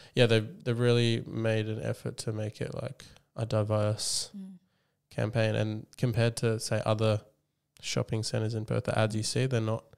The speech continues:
Speaker 1: as diverse. So,
Speaker 2: Yeah,
Speaker 1: um, I,
Speaker 2: that's
Speaker 1: I
Speaker 2: good.
Speaker 1: just wanted to show and
Speaker 2: Yeah, sure.
Speaker 1: see what you think. So, um,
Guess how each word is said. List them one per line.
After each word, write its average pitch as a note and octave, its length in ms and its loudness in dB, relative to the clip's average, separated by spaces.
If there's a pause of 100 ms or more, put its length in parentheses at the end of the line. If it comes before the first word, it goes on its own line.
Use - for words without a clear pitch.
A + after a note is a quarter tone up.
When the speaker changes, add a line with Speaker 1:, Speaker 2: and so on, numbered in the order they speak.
(920)
Speaker 1:
as - 400 -2 (400)
diverse. B2+ 400 -2
So, A#2 180 6
Speaker 2:
Yeah, G#2+ 260 4
Speaker 1:
um, A2 180 0 (180)
I, C4 40 -4
Speaker 2:
that's A#2 160 2
Speaker 1:
I - 40 -20
Speaker 2:
good. B2 100 2
Speaker 1:
just - 160 -2
wanted A2+ 200 6
to A#2 80 2
show A#2 280 4
and A2+ 80 4
Speaker 2:
Yeah, A2+ 140 0
sure. A3+ 240 -2
Speaker 1:
see F#3+ 60 -6
what - 100 -6
you C3 80 2
think. - 180 -2 (440)
So, A#2 720 8 (2750)
um, B2 500 2